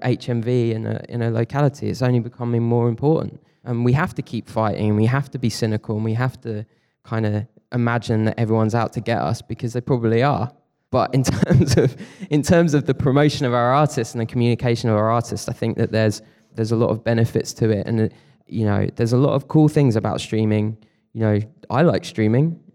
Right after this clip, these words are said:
You know, I've heard a bunch of great stuff that I've discovered through streaming. As much as it's not a perfect solution yet, it's still not a entirely bad one, and it has different,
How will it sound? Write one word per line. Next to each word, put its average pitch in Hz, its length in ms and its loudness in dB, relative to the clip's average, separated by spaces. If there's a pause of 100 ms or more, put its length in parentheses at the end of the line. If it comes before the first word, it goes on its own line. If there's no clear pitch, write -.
(140)
You 131 80 -2
know, 113 360 0
I've 127 180 -2
heard 123 200 4
a 120 60 2
bunch 147 440 -2
of 135 140 2
great 107 300 0 (240)
stuff 110 380 -2
that - 100 -2
I've 107 120 0
discovered 104 460 -2
through 110 160 -2
streaming. 104 500 -4 (360)
As 117 120 -6
much 135 280 0
as 113 320 0 (120)
it's - 180 -12
not 120 160 0
a 110 60 0
perfect - 800 -2
solution 113 680 0
yet, 104 360 -4 (380)
it's - 180 -14
still 107 480 -2 (140)
not 113 320 -2
a 107 260 -2 (140)
entirely 107 540 -2
bad 113 280 -2
one, 101 260 -4 (280)
and 107 100 -8
it - 80 -8
has 113 320 -4
different, - 480 -8